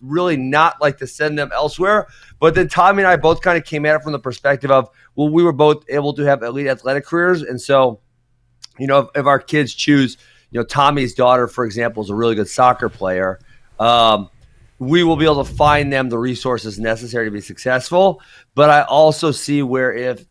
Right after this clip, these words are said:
certain people think, "I absolutely cannot be successful in, in this, you know, jurisdiction or this area, and I need to go elsewhere," I get it. But sometimes,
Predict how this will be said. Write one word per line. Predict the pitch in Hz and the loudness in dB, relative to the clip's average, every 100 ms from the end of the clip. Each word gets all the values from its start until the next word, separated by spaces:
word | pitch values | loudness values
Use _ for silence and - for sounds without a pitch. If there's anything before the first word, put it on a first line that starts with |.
| _ | _
certain | - - 165 156 | -16 -8 -8 -8
people | 147 151 135 | -6 -4 -4
think, | 127 131 113 | -4 -6 -6
"I | 110 135 65 | -4 -4 -2
absolutely | 127 156 135 - 131 147 143 | -2 0 -2 -8 -4 -2 -2
cannot | - 127 127 | -2 -2 -2
be | 131 | -4
successful | 123 110 - 120 - 165 165 - _ _ | -12 -10 -6 -6 -2 0 0 -2 _ _
in, | 143 151 147 139 - | -4 0 0 -2 -8
in | 135 123 | -8 -6
this, | 127 143 143 - - - _ 110 | -2 0 -2 -8 -14 -18 _ -12
you | 110 | -8
know, | 101 | -8
jurisdiction | - 127 120 - 120 117 117 | -6 -6 -6 -6 -6 -6 -8
or | 110 | -10
this | 107 | -12
area, | 92 120 127 139 147 147 - - - | -6 -2 0 4 4 2 -6 -20 -10
and | - 131 127 | -2 0 2
I | 113 139 | 0 0
need | 139 | -2
to | 123 | -2
go | 127 | -2
elsewhere," | 98 117 - 165 - _ _ _ - - | 0 -2 0 -2 -2 _ _ _ -20 -2
I | 165 | 2
get | 165 104 160 | 2 4 4
it. | 160 151 - 127 | 6 4 0 -2
But | 156 139 | 0 2
sometimes, | 180 180 202 202 165 | 0 4 6 4 2